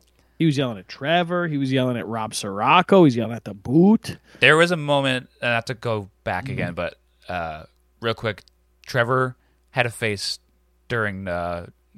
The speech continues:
Speaker 2: Drew's meltdown that they cut, that they didn't cut to just him, they cut to the crowd, and you just see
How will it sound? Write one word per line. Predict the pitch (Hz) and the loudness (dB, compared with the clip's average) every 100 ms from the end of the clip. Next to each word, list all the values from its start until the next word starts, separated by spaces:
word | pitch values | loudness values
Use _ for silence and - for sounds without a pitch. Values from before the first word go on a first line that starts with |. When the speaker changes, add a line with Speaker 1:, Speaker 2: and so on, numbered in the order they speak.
| 143 | -20
Speaker 2:
Drew's | - 107 92 92 | -12 -8 -8 -8
meltdown | 90 87 80 80 85 _ _ _ _ _ _ _ - | -10 -10 -12 -12 -18 _ _ _ _ _ _ _ -4
that | 101 107 113 | -4 -2 -4
they | |
cut, | 120 143 143 - | -2 0 -2 0
that | 139 147 | -2 2
they | 151 | 2
didn't | 180 | 4
cut | 190 - | 0 -2
to | |
just | 139 135 | -2 -2
him, | 127 | -2
they | |
cut | 143 139 | -4 -4
to | 123 | -6
the | |
crowd, | - 98 98 127 | -4 0 0 0
and | 123 113 113 | -4 -8 -8
you | 120 | -8
just | 127 - | -6 -4
see | 123 113 | -6 -6